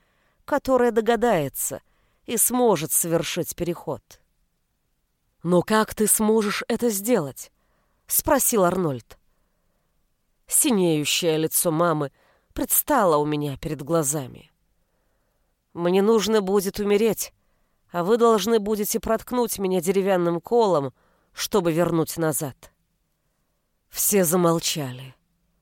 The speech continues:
"Черта с два!" выкрикнул Радбоун. "Прекрати!"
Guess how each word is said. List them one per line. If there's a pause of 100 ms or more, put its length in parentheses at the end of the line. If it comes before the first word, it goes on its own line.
(800)
"Черта
с
два!" (640)
выкрикнул
Радбоун. (960)
"Прекрати!"